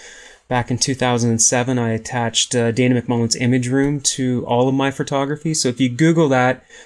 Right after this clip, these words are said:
um, most of the time, you know, five hundred pix will come up, Viewbug, Facebook will come up. Uh, under Nat Geo, I am just Dana McMullen. Um, I'm not set up as a business. I'm just set up as, as a, as a shooter for them and a contributor for them.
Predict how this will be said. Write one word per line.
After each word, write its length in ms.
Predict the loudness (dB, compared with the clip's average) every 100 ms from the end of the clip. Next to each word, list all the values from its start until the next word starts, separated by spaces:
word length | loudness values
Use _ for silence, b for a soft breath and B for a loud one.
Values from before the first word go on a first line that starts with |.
| B
um, 360 | -2 0 2 2
most 360 | 2 2 2
of 80 | 0
the 80 | -2
time, 560 | -2 -2 -2 -2 -4 b b _
you 280 | -14 -6 -2
know, 120 | -2
five 280 | -2 -2 0
hundred 260 | 0 -2 -2
pix 300 | -6 -4 -6
will 60 |
come 280 | -8 -4 -2
up, 160 | -2 -6
Viewbug, 720 | -6 0 2 2 2 0 -2 -10 -20
Facebook 640 | -8 0 2 2 -2 -4
will 80 | -4
come 260 | -6 -4 -2
up. 180 | -2 -8 b b _ _
Uh, 240 | -4 -2 0
under 220 | 2 4
Nat 260 | 4 2 0
Geo, 360 | 2 2 2 2
I 180 | 0
am 180 | 0 -2
just 320 | 0 -2 -2 -2
Dana 280 | -2 -2
McMullen. 420 | -4 -4 -2 -2 -4 B B _
Um, 340 | -4 -2 -2 -2
I'm 240 | -2 -2
not 360 | -2 -2 -4 -4
set 220 | -2 -4
up 80 | -6
as 80 | -10
a 40 |
business. 380 | -4 -4 -4 -4
I'm 120 | -4
just 200 | -4 -2
set 140 | -2 -2
up 180 | -4 -6
as, 360 | -6 -4 -2
as 320 | -4 -4 -4 -2
a, 380 | -4 -4 -4 -6
as 160 | -4
a 60 | 0
shooter 480 | 0 0 0 0 -2
for 320 | 0 2 2
them 480 | 2 2 0 -2 -6
and 140 | -2 -2
a 40 |
contributor 500 | 0 0 0 0 0
for 140 | -2 0
them. 280 | 0 0